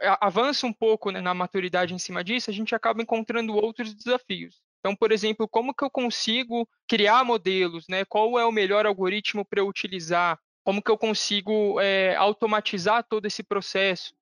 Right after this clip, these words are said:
Então, a gente tem uma camada intermediária, que é um serviço que a gente chama de Amazon SageMaker, que vai ajudar um pouco em todo o processo de criação de modelos. Então, o cientista de dados vai conseguir ali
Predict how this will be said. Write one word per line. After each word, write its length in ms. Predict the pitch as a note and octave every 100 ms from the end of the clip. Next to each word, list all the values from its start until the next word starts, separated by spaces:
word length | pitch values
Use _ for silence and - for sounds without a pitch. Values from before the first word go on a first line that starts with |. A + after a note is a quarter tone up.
| _
Então, 300 | F3+ - G#3+
a 20 | A#3
gente 220 | A#3 -
tem 100 | A#3+
uma 140 | A#3
camada 360 | - A3 A#3 B3
intermediária, 880 | B3 B3 A3+ G3+ F#3+ F#3 G#3+ D4+ D#4 _ _
que 80 | F#3
é 40 |
um 100 | F#3
serviço 400 | F#3 F#3+ E3+ F#3+
que 80 | -
a 40 |
gente 200 | F3 F#3+
chama 220 | - F#3 F3+
de 120 | F#3
Amazon 420 | F#3+ F#3+ F3 F3
SageMaker, 640 | - F3+ F#3 G#3+ G3+ - B3+ _ _ -
que 80 |
vai 180 | G#3 G#3+
ajudar 320 | A3 A#3 G3
um 120 | G#3+ A3+
pouco 280 | A3 A3+
em 80 | A#3+
todo 320 | - A3+ B3+
o 40 | B3
processo 520 | A#3+ A#3 - G#3+ G#3
de 140 | F3 F#3+
criação 420 | G3 F#3 - F3
de 80 | F#3
modelos. 680 | A#3 F#3 G3+ A3 G3 E3+
Então, 380 | E3+ F3 F#3 F3+
o 260 | F3+ _ -
cientista 340 | F#3+ G#3+ G3+
de 140 | F3+ F3
dados 320 | F#3+ F#3+ F3
vai 120 | F3+
conseguir 560 | - F#3+ - E3 F#3 F#3
ali 280 | E3+ F#3